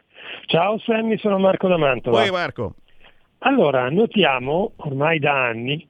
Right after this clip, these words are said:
Speaker 1: quanto sia il livore di certa politica, ma non solo politica, anche giornalismo, anche strutture della Chiesa, contro l'Occidente. Perché noi siamo considerati quelli che hanno dominato il mondo,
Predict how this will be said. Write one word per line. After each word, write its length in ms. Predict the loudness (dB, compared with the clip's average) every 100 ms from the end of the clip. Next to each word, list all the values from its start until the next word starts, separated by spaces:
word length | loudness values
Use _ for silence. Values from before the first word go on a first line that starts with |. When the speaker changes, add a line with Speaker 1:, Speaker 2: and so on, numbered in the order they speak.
| _ -20 _
Speaker 1:
quanto 400 | -2 0 0 0
sia 340 | -2 0 2 2
il 180 | 0
livore 920 | -2 -2 0 2 2 2 2 0 -4 -14 _ -20 _ _
di 140 | -10 -4
certa 480 | 0 0 0 -2
politica, 720 | -2 0 0 0 -2 -2 0
ma 200 | 0 2
non 200 | 2 0
solo 340 | -2 0 0 0
politica, 640 | 0 0 0 0 -2 0
anche 280 | 0 -2 -4
giornalismo, 840 | -2 -2 0 0 0 0 0 -4 0
anche 680 | 0 0 -2 0 0 0 -4
strutture 520 | -10 -8 -6 -2 -2
della 280 | 0 0 0
Chiesa, 600 | -2 -4 0 0 0 -2 -4 -14 -20 -20 -20 -20 -20 _
contro 380 | -2 0 0 -2
l'Occidente. 840 | -2 -2 -4 -4 -6 -4 -4 -4 -8 _ _ _ _ _ -6
Perché 260 | -4 0
noi 240 | 0 0 -2
siamo 340 | 0 0 0 -4
considerati 880 | -6 -6 -4 0 0 0 -2 -6 -8
quelli 400 | -4 -4 -4 -6
che 160 | -4
hanno 340 | -2 -2 -2 -4
dominato 540 | -4 -2 -2 -2 -4
il 120 | -4
mondo, 540 | 0 0 0 -2 -2